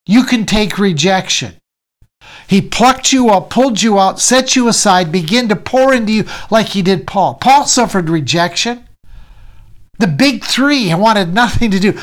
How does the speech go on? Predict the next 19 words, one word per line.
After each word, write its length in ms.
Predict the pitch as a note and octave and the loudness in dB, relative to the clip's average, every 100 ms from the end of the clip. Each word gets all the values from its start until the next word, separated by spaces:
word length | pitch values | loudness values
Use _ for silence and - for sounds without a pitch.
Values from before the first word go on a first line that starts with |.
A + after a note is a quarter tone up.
| - - | -10 0
Peter, 300 | C#4 C4+ A3+ | 2 4 2
James, 380 | F#3+ A3+ G#3 | 2 0 0
and 160 | F#3 G3 | 0 0
John 300 | E3+ F#3 D3+ | 0 0 0
did 140 | F3 | -2
not 240 | F#3+ G3 - | 0 -2 0
fellowship 520 | G3+ F#3 D#3+ F#3 F3 | 2 2 2 0 -2
with 140 | D#3 | -6
Paul. 420 | - F3+ D3+ C3 - - _ _ _ _ _ _ _ _ _ _ - - _ - - - - - - - - - _ - | -6 -6 -6 -8 -20 -20 _ _ _ _ _ _ _ _ _ _ -20 -20 _ -20 -20 -20 -20 -20 -20 -20 -20 -20 _ -2
Paul 240 | A3 B3+ | 2 4
straightened 560 | A#3+ - A3 - F#3+ - | 2 0 0 0 -4 -4
Peter 400 | G#3+ A3+ G#3 G#3 | 0 0 2 2
out 360 | G#3+ A3 - _ _ - | 2 0 -2 _ _ -2
more 240 | G#3+ A3+ | 0 2
than 180 | F#3+ G3 | 0 0
one 220 | G3 F3+ | 0 -2
time. 380 | F#3 F3 C3 A2+ _ _ _ _ _ _ _ _ _ _ _ _ _ _ - | -2 -4 -4 -10 _ _ _ _ _ _ _ _ _ _ _ _ _ _ -6
And 200 | E3+ E3+ | -2 0
James 640 | C3+ G#3 A#3+ B3 F#3 - | 0 2 0 0 -2 -4